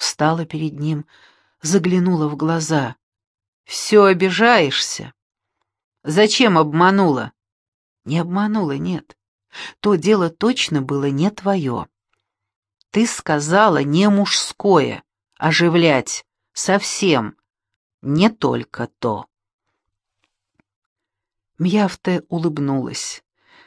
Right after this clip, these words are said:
Такой Олесь не видел её прежде. Красной девицей,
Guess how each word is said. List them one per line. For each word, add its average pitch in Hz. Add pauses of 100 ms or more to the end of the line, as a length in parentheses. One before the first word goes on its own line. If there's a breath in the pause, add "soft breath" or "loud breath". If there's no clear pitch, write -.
(280 soft breath)
Такой 262
Олесь 233
не 202
видел 190
её 170
прежде. 131
Красной 160
девицей, 190